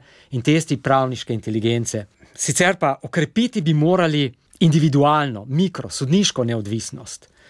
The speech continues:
Se pravi, neodvisnost vsakega posameznega sodnika zop-, znotraj sistema in znotraj sodišča.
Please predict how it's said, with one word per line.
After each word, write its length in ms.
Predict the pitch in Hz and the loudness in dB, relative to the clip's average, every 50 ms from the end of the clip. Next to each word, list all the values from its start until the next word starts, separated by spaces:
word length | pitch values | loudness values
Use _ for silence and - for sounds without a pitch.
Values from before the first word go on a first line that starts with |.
| - - | -18 -6
Se 140 | - - 131 | -2 -2 0
pravi, 360 | - 160 175 196 208 190 175 | 2 2 2 4 4 2 2
neodvisnost 600 | 175 196 190 160 151 180 196 180 - 170 147 123 | 0 0 0 0 -2 -4 -4 -2 -4 -4 -4 -2
vsakega 440 | - 165 165 185 185 196 185 160 156 | 0 2 2 2 0 -2 -2 -2 -2
posameznega 840 | - 143 - - 156 147 156 156 143 131 127 135 127 131 127 120 113 - _ _ _ _ _ | -4 -6 -4 -2 0 0 0 -2 -2 -4 -4 -4 0 0 0 0 -2 -6 _ _ _ _ _
sodnika 500 | - - 143 135 165 185 185 185 156 131 | -2 0 4 4 4 4 4 2 0 0
zop-, 320 | 120 143 175 170 - _ 170 147 | 2 2 0 0 -2 _ -16 -12
znotraj 600 | 120 113 127 151 175 185 202 214 - 185 147 120 | -8 -2 2 4 4 4 4 2 0 -2 -2 -2
sistema 520 | - 117 110 - - 147 139 135 131 123 | -6 -10 -12 -4 -2 -2 0 0 0 -2
in 40 | 117 | -2
znotraj 440 | 107 135 156 156 165 160 135 120 101 | 2 2 2 2 2 -2 -4 -8 -8
sodišča. 600 | - - 113 101 110 107 107 - - 113 110 | -8 -12 -8 -6 -6 -6 -6 -8 -8 -8 -10